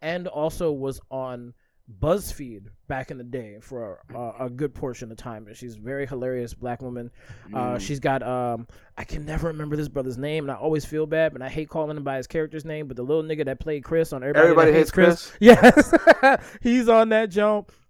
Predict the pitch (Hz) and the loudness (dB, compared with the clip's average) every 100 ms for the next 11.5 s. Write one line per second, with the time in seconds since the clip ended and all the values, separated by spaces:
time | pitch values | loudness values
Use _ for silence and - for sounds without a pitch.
0 | - 147 175 185 170 165 165 160 156 147 | -2 4 4 4 2 0 0 2 2 -2
1 | 139 151 147 147 131 139 139 135 131 127 | -4 -4 -2 0 0 -2 -4 -4 -6 -10
2 | - 139 127 349 - 339 220 294 _ _ | -10 -10 -6 -6 -6 -10 -10 -14 _ _
3 | 208 - 165 196 185 170 156 143 220 240 | -20 -16 -12 -8 -6 -6 -2 2 4 4
4 | 233 196 - 190 185 143 - 180 160 - | 2 0 2 2 2 -2 -4 -2 -2 -6
5 | - 147 151 151 147 - 151 131 - 143 | -4 -4 -4 -10 -10 -4 -4 -4 -10 -10
6 | 147 151 139 135 127 131 127 - 139 196 | -6 -4 -2 -4 -4 -10 -12 -8 -4 -2
7 | 196 196 190 175 185 202 196 196 269 - | 0 0 0 -2 -2 -2 -4 -8 -16 -20
8 | _ _ _ - 156 180 180 185 254 135 | _ _ _ -8 -4 -2 0 -2 -6 -14
9 | - _ _ _ 135 170 160 165 170 156 | -20 _ _ _ -4 0 0 0 0 -2
10 | 151 202 208 196 196 175 170 185 190 - | -2 0 0 0 -4 -2 0 0 -4 -6
11 | 165 160 160 156 156 | -6 -4 -4 -2 -4